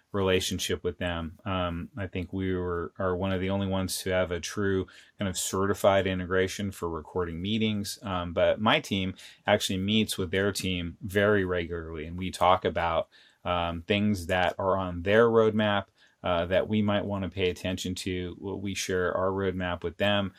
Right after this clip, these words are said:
so that we can make sure we're aligned. But our goal is to make sure that if Microsoft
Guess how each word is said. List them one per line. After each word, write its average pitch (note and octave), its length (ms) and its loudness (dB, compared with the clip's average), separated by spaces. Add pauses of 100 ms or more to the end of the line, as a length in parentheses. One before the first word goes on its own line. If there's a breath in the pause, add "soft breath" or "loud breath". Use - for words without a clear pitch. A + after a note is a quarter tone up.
(160 soft breath)
so - 220 -2
that F2+ 80 -2
we F#2 120 -6
can F#2+ 200 -6
make F2+ 180 -4
sure F2+ 300 -4
we're F2+ 220 -2
aligned. D#2+ 500 -4
But F#2+ 160 2
our C3+ 180 8
goal G2+ 420 4
is F2 140 -8
to - 120 -8
make F2 180 -6
sure A2+ 280 2
that E2+ 140 -4
if - 120 -8
Microsoft F#2 680 0